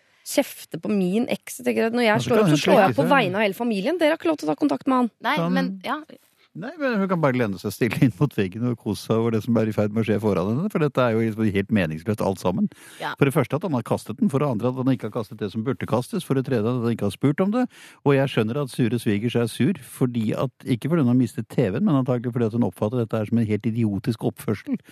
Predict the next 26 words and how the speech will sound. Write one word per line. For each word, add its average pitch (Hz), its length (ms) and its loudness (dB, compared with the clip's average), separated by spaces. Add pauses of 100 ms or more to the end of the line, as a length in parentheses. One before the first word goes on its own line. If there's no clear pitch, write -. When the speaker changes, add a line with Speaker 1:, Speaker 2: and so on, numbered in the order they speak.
(260)
Speaker 2:
og 151 120 6
så 185 240 0
ønsker 143 320 2
å - 20 0
si 110 220 -2
noe 104 160 2
av 110 160 -2
den 98 180 2
grunn. 180 220 2 (340)
Og 127 140 0
da 147 80 0
synes 123 160 -2
jeg 123 80 0
at 135 80 -2
datteren 104 240 -4
bør 113 80 0
sette 101 240 -4
seg 104 240 -2
rolig 95 240 -2
ned 92 160 -2
og - 80 -4
se - 160 -4
på - 160 -8
at 107 60 -6 (100)
dette - 80 -6
utfolder 101 400 -2